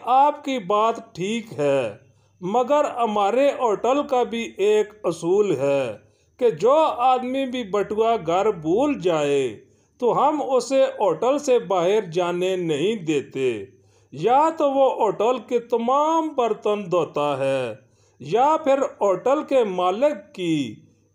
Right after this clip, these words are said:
एक घंटे तक खिदमत करता है,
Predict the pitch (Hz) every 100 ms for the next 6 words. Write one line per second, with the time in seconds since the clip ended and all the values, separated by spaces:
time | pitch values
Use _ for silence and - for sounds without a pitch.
0 | - 277 302 311 226 196 202 202 226 226
1 | 226 208 196 - 196 196 226 247 240 -
2 | 185 156 156 143 127 127 123 113